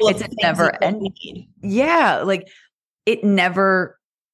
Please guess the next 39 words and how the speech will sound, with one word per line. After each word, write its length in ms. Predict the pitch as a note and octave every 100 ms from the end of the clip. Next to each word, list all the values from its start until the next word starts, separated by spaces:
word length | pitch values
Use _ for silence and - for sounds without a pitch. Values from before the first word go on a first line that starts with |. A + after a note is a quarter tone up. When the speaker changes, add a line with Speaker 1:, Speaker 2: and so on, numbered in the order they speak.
| _
Speaker 2:
it 160 | F#3+ -
never 680 | F3 F3 F3 F3+ E3+ E3+
will 240 | E3 E3 D3+
end. 400 | G3+ F#3+ G2 G2+
Like, 160 | D3 C#3+
that, 260 | D3+ - C#3+
that 180 | D#3 - D3+
hamster 520 | F3 E3 F3 - E3+
wheel 340 | C#3 C#3 C3+ C3
will 200 | C#3+ C#3+
never 500 | C3 B2 B2 B2 - _
end. 320 | - E3 B2+
So 360 | C#3 D#3 D3+ B2+ - - -
if 160 | F3 E3
you 320 | F3 F3+ F3
create 800 | - D#3+ D#3+ D#3+ E3+ F3 D#3+ - _ _ _ -
and 280 | D3+ D3+ -
purchase, 640 | - B3 C#4 G3+ D3+ D3+
like, 140 | C#3+
classic 440 | C#3+ D#3+ E3 F#3+ D#3
timeless 480 | F#3 E3 D#3 D3 -
pieces 420 | F#3 E3+ E3 D#3
that 160 | C#3+ G#3
come 220 | - E3+
in 160 | D#3 D3
really 260 | D#3 D#3
fun 460 | D#3 _ D3+ D3 D#3+
colors 480 | - E3 D#3 C#3 C#3
that 220 | D#3+ D#3
are 80 | D#3+
representative 1000 | D#3 D3+ E3+ D3+ D3+ D#3 D3 D3 D3 C3
of 200 | - D3
you 600 | C#3 D3+ G#3+ B3 B3+ C4+
and 180 | - E3
not 220 | D#3+ C#3+
necessarily, 580 | D#3+ D#3+ D3+ D#3+ D3+ D3+
like, 160 | C#3 -
the 80 |
trend, 680 | C3 - C3 B2 E3 A#3+ B3+